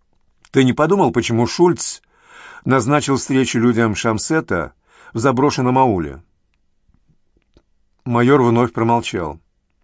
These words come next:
Да потому что, прекрасно зная местность вокруг маршрута, немец считает путь до Белоя безопасным. Рейдер, как профессионал, достаточно высокого уровня,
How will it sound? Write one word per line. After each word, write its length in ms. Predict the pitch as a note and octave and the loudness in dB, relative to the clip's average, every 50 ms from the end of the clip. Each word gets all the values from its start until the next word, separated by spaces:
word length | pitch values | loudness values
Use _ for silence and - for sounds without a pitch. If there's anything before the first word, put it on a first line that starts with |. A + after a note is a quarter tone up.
| _ _ _ _ _ _ _ - - - - - - - | _ _ _ _ _ _ _ -20 -20 -20 -20 -18 -12 -6
Да 120 | - B2+ B2 | -2 -2 -2
потому 300 | - - C#3 C#3 D3+ C3 | 0 0 0 2 0 0
что, 180 | - - C3+ | 0 0 0
прекрасно 680 | - - C3+ D3 - - C#3 C3 A2+ G2+ - A2 G#2+ G2+ | 0 2 -2 -2 0 0 0 0 0 0 -2 -4 -6 -4
зная 280 | F#2+ G#2+ A2+ A2+ G#2+ G#2+ | -2 0 0 0 0 0
местность 640 | A2 A2+ A2+ A2 - - A2+ G#2 G2 - - - | 0 2 0 0 0 -4 -6 -6 -6 -6 -4 -2
вокруг 340 | G#2+ A2 - A#2+ A#2+ A2+ A#2 | -2 -2 0 0 0 0 0
маршрута, 720 | A2+ A2+ A#2+ - - E3+ E3+ E3+ E3+ A#2+ F#2 D#2+ D2 - - _ _ _ _ _ - - - - - - - | 0 -2 -2 -2 2 2 2 2 2 0 -2 -4 -4 -8 -14 _ _ _ _ _ -20 -20 -20 -20 -14 -6 -2
немец 760 | B2 D#3 F#3+ G3+ F3+ C#3 G#2+ E2 - - - - - - _ _ _ - _ - | 2 2 4 4 2 0 -2 -4 -6 -8 -8 -8 -8 -8 _ _ _ -20 _ -8
считает 500 | - - D3+ A#2+ - E3+ D#3+ D#3 - - | -6 -4 -4 0 2 2 2 2 0 0
путь 200 | - E3 D#3 B2+ | 0 0 2 2
до 100 | B2 B2+ | 0 0
Белоя 520 | A2+ B2+ B2 C3 C#3+ C#3+ C3+ C3+ B2+ - - _ - | 2 2 2 4 4 2 2 2 0 -4 -8 _ -14
безопасным. 1120 | F2 F2+ F#2 B2 C#3+ C3+ A2+ C3+ C#3 - - F#2+ D#2 D2 - - - D#2+ C#2 A#1 C2+ F2 _ _ _ _ _ _ _ _ _ _ _ _ _ _ - - - - | -10 -4 -2 -2 0 0 -2 -4 -4 -2 -2 -2 -2 -2 -4 -8 -10 -10 -10 -12 -14 -18 _ _ _ _ _ _ _ _ _ _ _ _ _ _ -20 -16 -8 -2
Рейдер, 460 | B2+ E3 G#3 G#3 G3 C3 A2+ A2 G2 | 2 4 4 4 4 4 2 0 0
как 200 | - B2 A#2 - | 0 0 -2 0
профессионал, 720 | - A2+ G#2+ - - C3+ C#3 C#3 C3 G#2+ F#2 D#2 C2+ - - - - - - | -2 -4 -4 -2 -2 -2 0 0 0 0 -2 -2 -6 -10 -16 -20 -20 -10 -4
достаточно 680 | - C3+ B2 - - F3 F3 - D#3+ - - F3 C#3+ | -2 -2 -2 0 0 -2 0 0 -2 -4 -2 -2 -2
высокого 560 | C3+ C3+ B2+ - - D3+ C#3+ A#2+ C#3 C3 C3 B2+ | 0 0 -2 -2 -2 -2 -2 0 0 0 0 0
уровня, 680 | - E3+ F#3 F#3+ E3+ C3+ G2+ G2 F#2 D#2+ C#2 A#1+ | -2 -2 0 2 2 2 2 -2 -4 -8 -10 -12